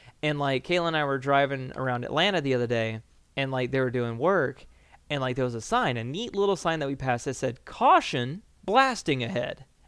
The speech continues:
And I was like, "Uh, like, excuse me?" And, like, it occurred to me that, like, oh, yeah, we do still kinda need folks to, like,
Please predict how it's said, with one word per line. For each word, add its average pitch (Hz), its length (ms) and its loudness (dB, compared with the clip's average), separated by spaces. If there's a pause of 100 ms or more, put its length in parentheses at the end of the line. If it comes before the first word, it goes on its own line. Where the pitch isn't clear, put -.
And 147 120 2
I 165 100 6
was 170 120 2
like, 127 440 2 (280)
"Uh, 151 560 12
like, 151 220 6
excuse 151 760 -2
me?" 339 300 0 (500)
And, 156 80 0
like, 190 140 2
it 220 200 4
occurred 240 340 4
to 330 80 0
me 160 100 0
that, 135 180 4
like, 139 300 4 (400)
oh, 302 180 2
yeah, 277 440 4 (460)
we 202 260 2
do 339 200 4
still 269 400 -2
kinda 226 400 -4
need 202 400 -6
folks - 520 -2
to, 208 200 -2 (880)
like, 190 240 -2